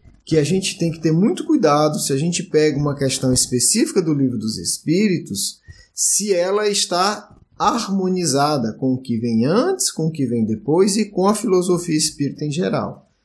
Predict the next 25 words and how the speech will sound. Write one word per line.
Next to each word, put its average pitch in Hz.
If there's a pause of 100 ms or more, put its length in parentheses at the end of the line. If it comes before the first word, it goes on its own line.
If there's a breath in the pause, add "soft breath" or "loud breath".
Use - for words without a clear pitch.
(220)
Então, 185
resumindo, 185 (1200)
alguém 143
pode 190
fazer 147
mal 127
ao 110
outro? 139 (160)
Pode, 127 (100)
mas 123
o 127
outro 160
tem 135
que 135
colaborar, 139
consciente 156
ou 151
inconscientemente, 143 (960)
né? 143 (160)
Não 139
dá 131
pra 135
fazer 139
o 135
mal 135